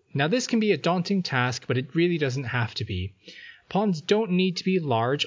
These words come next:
or in the ground. Raised ponds can be built on concrete play areas, so if your schoolyard is completely paved over,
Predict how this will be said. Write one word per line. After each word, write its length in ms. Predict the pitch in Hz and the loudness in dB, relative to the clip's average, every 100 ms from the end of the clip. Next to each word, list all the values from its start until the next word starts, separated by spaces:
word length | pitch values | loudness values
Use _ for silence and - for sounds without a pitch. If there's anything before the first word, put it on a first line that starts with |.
| - | 0
or 240 | 139 147 | 0 0
in 140 | - 135 | 0 -2
the 80 | 127 | 0
ground. 460 | 131 123 92 92 - - | 0 0 0 -4 -10 -4
Raised 360 | 123 156 190 - | 0 0 0 -2
ponds 280 | 165 170 | 0 0
can 140 | 170 147 | 0 -2
be 80 | 127 | 0
built 280 | 139 139 - | 0 -2 -2
on 140 | 113 | -4
concrete 520 | 101 160 160 - 151 - | -2 -2 0 0 -2 -2
play 220 | 131 120 | 0 2
areas, 400 | 120 135 220 220 | 2 0 -2 -2
so 220 | - 127 | 0 0
if 160 | 123 160 | 2 2
your 180 | 185 | 2
schoolyard 640 | 185 - 180 170 151 151 156 | 2 0 2 2 2 0 -2
is 300 | 131 117 120 | 0 0 0
completely 580 | - 123 - 180 208 185 | -2 -2 0 0 2 0
paved 420 | - 160 156 135 | 0 0 0 2
over, 440 | 131 127 131 131 | 0 2 2 0